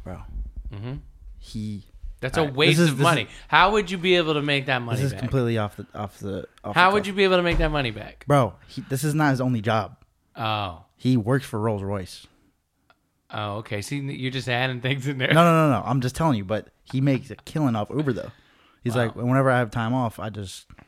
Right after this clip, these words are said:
Speaker 1: drive," 'cause, like, you can make, like, two hundred bucks a ride sometimes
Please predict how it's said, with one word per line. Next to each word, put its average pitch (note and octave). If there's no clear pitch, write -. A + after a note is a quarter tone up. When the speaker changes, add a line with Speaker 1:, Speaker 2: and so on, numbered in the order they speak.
Speaker 1:
drive," A2
'cause, G2
like, G#2+
you A2
can B2
make, A#2+
like, G#2+
two A2+
hundred A2+
bucks G#2+
a G2+
ride G#2
sometimes F2+